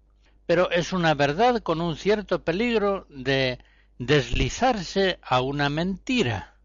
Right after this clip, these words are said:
Luego todo eso no es más que música celestial, un vano idealismo irrealizable.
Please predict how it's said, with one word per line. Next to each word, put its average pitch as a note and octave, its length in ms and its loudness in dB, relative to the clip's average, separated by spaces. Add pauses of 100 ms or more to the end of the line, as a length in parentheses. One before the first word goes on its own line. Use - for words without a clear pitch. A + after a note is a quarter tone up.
(1000)
Luego B2+ 540 0
todo D#3 360 2
eso F3 520 0
no C3 240 0
es C#3 180 -2
más B2 300 -2
que A2 400 -6
música F#3 560 -2
celestial, G2+ 960 -4 (480)
un C#3+ 360 -4
vano G3 600 2
idealismo F3 1120 0
irrealizable. C#3+ 1160 0